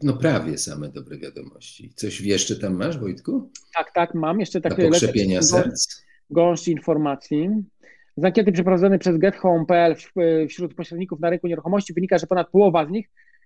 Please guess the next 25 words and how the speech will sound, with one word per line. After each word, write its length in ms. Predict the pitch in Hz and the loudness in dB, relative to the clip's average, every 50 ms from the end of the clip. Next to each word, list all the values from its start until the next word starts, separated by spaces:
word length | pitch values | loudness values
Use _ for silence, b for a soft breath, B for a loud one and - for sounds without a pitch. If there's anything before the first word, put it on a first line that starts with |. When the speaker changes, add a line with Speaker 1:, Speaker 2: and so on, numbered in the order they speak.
| _ _ _ - | _ _ _ -4
Speaker 2:
em, 560 | 156 160 160 160 160 160 156 156 160 165 156 | 0 2 2 2 2 0 -4 -6 -6 -8 -8
spodziewa 440 | - _ 185 175 156 196 185 190 185 | -6 _ -4 -2 0 0 0 -2 -4
się 320 | - 196 190 185 180 180 | -2 -2 0 0 0 0
stabilizacji 560 | - _ 196 170 160 160 156 185 170 - 175 - | -2 _ -6 -4 -4 -2 -2 -4 -4 -4 -10 -10
cen 180 | - 160 156 | -8 -6 -4
mieszkań, 320 | 165 196 214 196 - 190 175 | -4 -4 -4 -2 -4 -4 -4
a 60 | 170 | -2
tylko 280 | - 196 175 - 185 | -4 -2 0 0 0
co 320 | - - _ - 202 185 170 | 0 -2 _ 2 2 2 2
dziesiąty 920 | 147 143 156 185 185 - - - - - 214 208 180 160 - - 165 156 | 0 2 2 2 2 2 0 -6 0 2 2 2 2 0 -2 0 0 0
wieszczy 420 | 135 151 160 151 143 - _ 160 160 | 2 2 2 2 0 -4 _ -4 -4
ich 200 | 160 165 - - | -4 -4 -8 -10
spadek. 460 | - _ _ 160 139 135 139 139 - | -16 _ _ -2 -2 -2 -4 -6 -6
Co 120 | - 185 | -8 -10
ciekawe, 320 | - 175 - 190 185 185 - | -10 -4 -2 2 2 2 2
ponad 240 | - 180 170 160 - _ | 2 0 -2 -2 -2 _
jedna 260 | 196 202 175 180 175 | 2 2 2 2 -4
trzecia 240 | 165 - 190 - 180 | -4 -4 -2 0 0
ankietowanych 460 | 165 151 170 160 165 180 180 180 170 - _ _ _ _ | 0 0 -4 -2 0 0 0 0 -2 -6 _ _ _ _
pośredników 500 | - 165 - 160 160 151 170 160 - 156 b b b b b b | -2 -2 -2 -2 -2 -2 -2 -2 -4 -8 b b b b b b
prognozuje 540 | - 233 233 180 165 160 - 151 151 147 151 | 2 4 4 6 4 2 2 4 4 4 4
wzrost 420 | 135 135 175 175 170 - - _ | 2 2 2 2 2 0 -2 _
cen. 140 | _ 110 107 - _ _ _ _ _ _ _ _ _ _ _ _ _ _ _ _ _ _ _ _ _ _ _ _ _ _ _ | _ -16 -16 -16 _ _ _ _ _ _ _ _ _ _ _ _ _ _ _ _ _ _ _ _ _ _ _ _ _ _ _
Speaker 1:
Mhm. 400 | 101 107 107 - 76 - - - _ _ _ _ | -8 -8 -8 -8 -10 -12 -14 -18 _ _ _ _
Mhm. 280 | - - - 147 - - | -14 -12 -12 -12 -12 -14